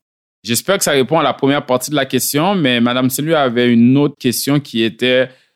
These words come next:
OK, on comprend qu'il faut peut-être pas vendre, euh,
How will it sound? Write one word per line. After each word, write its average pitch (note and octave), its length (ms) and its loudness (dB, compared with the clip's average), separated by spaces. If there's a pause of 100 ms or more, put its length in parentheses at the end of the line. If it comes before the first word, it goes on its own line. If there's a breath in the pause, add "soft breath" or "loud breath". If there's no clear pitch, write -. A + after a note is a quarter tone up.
(220 soft breath)
OK, F#3+ 240 0 (140)
on C3 100 2
comprend D3+ 540 -2
qu'il B2+ 360 2
faut A#2 160 -4
peut-être C3 380 -4
pas A2 300 0
vendre, A#2+ 580 -2
euh, G#2+ 320 0